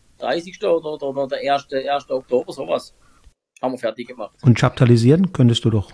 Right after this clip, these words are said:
Speaker 2: machen?
Speaker 1: Nee.
Speaker 2: Nee.
Speaker 1: Nee, nee, nee, nee. Machen wir nichts mehr seit, äh, ja, seit zwei sieben schon nicht mehr.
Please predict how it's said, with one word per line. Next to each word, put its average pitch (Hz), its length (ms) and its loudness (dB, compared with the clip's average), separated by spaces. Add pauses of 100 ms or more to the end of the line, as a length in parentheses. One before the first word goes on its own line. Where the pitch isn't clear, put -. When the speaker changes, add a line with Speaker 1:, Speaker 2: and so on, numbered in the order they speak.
(140)
Speaker 2:
machen? 120 180 -2
Speaker 1:
Nee. 127 220 2 (280)
Speaker 2:
Nee. 113 160 6
Speaker 1:
Nee, 127 140 -2
nee, 107 120 -10 (220)
nee, 113 60 -8
nee. 101 140 -8
Machen 160 240 2
wir 165 40 4
nichts 160 220 -6
mehr - 140 0
seit, 147 320 0
äh, 160 480 -2 (280)
ja, 135 140 -6
seit 123 220 -8
zwei 214 120 -8
sieben 214 280 -14
schon 233 140 -14
nicht 214 200 -16
mehr. 104 140 -10